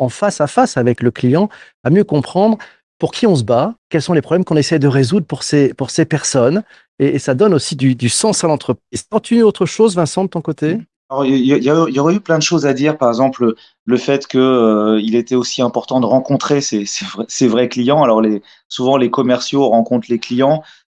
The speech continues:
Speaker 2: mais, euh, les équipes internes, euh, pas, pas forcément. Donc, quand on parlait de partage, il y a aussi le fait d'organiser des, des vrais événements, des vrais webinaires, de les faire parler.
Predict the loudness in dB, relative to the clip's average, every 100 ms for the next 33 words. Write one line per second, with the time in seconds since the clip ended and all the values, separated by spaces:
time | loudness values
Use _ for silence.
0 | -4 2 4 4 4 2 0 0 -4 -6
1 | -4 -2 0 0 2 0 2 -2 0 2
2 | 2 0 -2 -2 -4 -4 0 0 0 -2
3 | -2 -4 -2 0 0 -2 -4 -2 0 0
4 | 0 -2 -6 -4 -4 -2 -2 -2 0 0
5 | 2 0 -2 -10 -12 -8 -2 0 2 2
6 | 2 2 2 0 -2 -2 0 0 0 0
7 | 0 0 0 -2 -2 -6 -6 -2 0